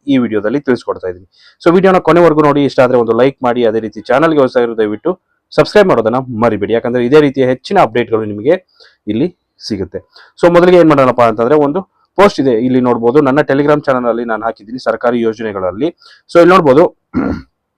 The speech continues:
ಅಲ್ಪಸಂಖ್ಯಾತರ ಕಲ್ಯಾಣ ಇಲಾಖೆ ಅಂದ್ರೆ ಮುಸ್ಲಿಂ, ಕ್ರಿಶ್ಚಿಯನ್, ಜೈನ್, ಬೌದ್ಧ, ಸಿಖ್ ಮತ್ತೆ ಪಾರ್ಸಿ. So ಇವ್ರಿಗೆಲ್ಲ ಒಂದು ಏನು ಕೆಟಗರೀಸ್‌ಗೆ ಸೇರ್ತಾರಲ್ಲ, so ಅವ್ರಿಗೂ ಅಷ್ಟೂನು ಏನಪ್ಪಾ ಅಂತಂದ್ರೆ, ಆ,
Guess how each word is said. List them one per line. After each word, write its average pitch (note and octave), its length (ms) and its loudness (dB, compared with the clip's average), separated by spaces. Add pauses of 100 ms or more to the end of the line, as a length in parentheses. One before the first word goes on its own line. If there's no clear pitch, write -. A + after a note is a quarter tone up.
(240)
ಅಲ್ಪಸಂಖ್ಯಾತರ E3 600 0
ಕಲ್ಯಾಣ C#3 280 2
ಇಲಾಖೆ A#2 180 0
ಅಂದ್ರೆ B2+ 180 -4
ಮುಸ್ಲಿಂ, C#3+ 300 -4
ಕ್ರಿಶ್ಚಿಯನ್, C#3 400 -8
ಜೈನ್, B2+ 260 -2
ಬೌದ್ಧ, C3 260 0 (340)
ಸಿಖ್ D#3+ 300 -6
ಮತ್ತೆ B2 200 0
ಪಾರ್ಸಿ. A#2+ 320 -2 (440)
So E3 60 6
ಇವ್ರಿಗೆಲ್ಲ D3+ 380 4 (240)
ಒಂದು C#3 260 0 (480)
ಏನು B2 420 0
ಕೆಟಗರೀಸ್‌ಗೆ B2 580 -2
ಸೇರ್ತಾರಲ್ಲ, B2+ 560 2
so A#2+ 240 0
ಅವ್ರಿಗೂ C3 400 0
ಅಷ್ಟೂನು C#3 500 0 (400)
ಏನಪ್ಪಾ B2 260 2
ಅಂತಂದ್ರೆ, A#2 360 0 (420)
ಆ, - 20 2